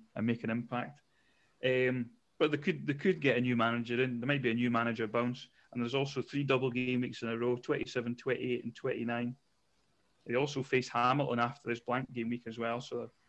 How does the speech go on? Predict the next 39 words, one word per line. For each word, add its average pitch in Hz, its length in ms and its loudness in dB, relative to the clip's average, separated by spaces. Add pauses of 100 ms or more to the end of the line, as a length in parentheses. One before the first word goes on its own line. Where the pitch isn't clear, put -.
(140)
that's 135 200 -4
decent. 143 340 -10 (580)
Um, 117 140 -2
the 120 80 -4
cons 147 360 0
are 123 200 4
they've 117 100 -2
got 117 120 0
a 120 40 0
leaky 151 240 0
defence 123 480 2
and 117 80 -4
they're 110 80 -6
lacking 120 340 -4
creativity - 600 -10
up 107 160 -8
front, 117 220 -6 (120)
out 120 140 -4
with 113 140 -8 (220)
Turnbull. 117 480 -2 (400)
So 113 380 -2 (580)
Turnbull, 139 480 2 (520)
you 131 80 -8
could 135 120 -4
argue 123 280 0
maybe 110 340 -4 (580)
getting 113 320 -2 (120)
an, 110 100 -4
an 113 200 -4
attacking 131 440 -4
defender 127 400 4
like, 113 160 4 (140)
well, 107 120 -6
Frimpong 120 460 0
was 104 100 0
obviously, 104 420 -2 (580)
but 120 100 -10
didn't 113 180 -8
feature 107 400 -4